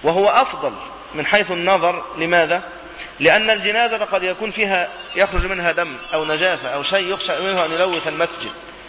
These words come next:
لكن إن أمن التلويث، إن أمن تلويث المسجد فلا بأس بالصلاة عليه في المسجد، لكن شرط ذلك أن يؤمن تلويثه،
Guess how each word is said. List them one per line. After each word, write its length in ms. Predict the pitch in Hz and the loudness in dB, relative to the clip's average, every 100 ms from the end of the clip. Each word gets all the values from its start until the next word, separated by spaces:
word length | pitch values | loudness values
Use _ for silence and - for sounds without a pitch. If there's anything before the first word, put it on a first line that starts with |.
| - - - - | -18 -14 -14 -6
لكن 380 | 151 220 254 226 | 4 4 4 0
إن 140 | 214 214 | -4 -2
أمن 280 | 269 277 | -2 0
التلويث، 540 | 220 - 190 170 165 156 - 202 101 196 196 - - - - - 190 180 180 139 - | -2 -2 -4 -2 -4 -4 -10 -8 -6 -4 -6 -8 -10 -4 -6 -4 -10 -8 -12 -8 -2
إن 100 | 170 | 4
أمن 520 | 220 233 208 208 - | 4 6 6 4 4
تلويث 360 | 180 185 220 190 | 0 0 -2 -2
المسجد 480 | 180 185 - 196 196 - | 0 -2 0 -4 -4 0
فلا 160 | 214 214 | 4 4
بأس 240 | 196 190 | 2 -2
بالصلاة 420 | 170 156 175 175 170 | -6 -6 -2 -2 0
عليه 280 | 156 165 147 | -2 -2 -6
في 100 | 139 | -6
المسجد، 520 | 120 - - - - - - - - - | -8 -8 -8 -8 -8 -8 -10 -12 -10 0
لكن 220 | 139 175 151 | 0 2 4
شرط 280 | 202 220 | 4 4
ذلك 360 | 185 208 220 190 | 2 2 0 -2
أن 100 | 175 | -4
يؤمن 340 | 190 190 175 | -4 -2 -2
تلويثه، 380 | 165 151 147 131 | -2 -4 -4 -6